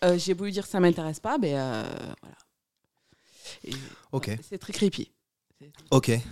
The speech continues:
Speaker 2: Putain.
Speaker 1: Ouais.
Speaker 2: T'as des, t'as, t'as eu des humoristes sur tes côtes un peu ?
Speaker 1: Mmh, ouais, mais je leur ai fait comprendre que non.
Speaker 2: Assez vite ?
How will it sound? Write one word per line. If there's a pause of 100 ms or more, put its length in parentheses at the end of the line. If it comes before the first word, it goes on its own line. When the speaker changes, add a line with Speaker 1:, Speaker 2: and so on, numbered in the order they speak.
(500)
Speaker 2:
Putain. (680)
Speaker 1:
Ouais. (280)
Speaker 2:
T'as
des,
t'as,
t'as
eu
des
humoristes
sur
tes
côtes
un
peu ? (920)
Speaker 1:
Mmh,
ouais,
mais
je
leur
ai
fait
comprendre
que
non. (160)
Speaker 2:
Assez
vite ?